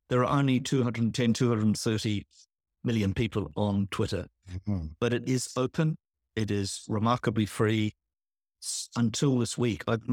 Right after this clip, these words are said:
Speaker 1: I'm getting completely mashed in D-, D Ms from ghastly, um, uh,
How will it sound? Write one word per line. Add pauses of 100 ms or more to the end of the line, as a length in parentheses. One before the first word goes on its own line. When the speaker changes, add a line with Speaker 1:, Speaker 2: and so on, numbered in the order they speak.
(180)
Speaker 1:
I'm
getting
completely (280)
mashed (380)
in
D-,
D
Ms (320)
from
ghastly,
um, (800)
uh,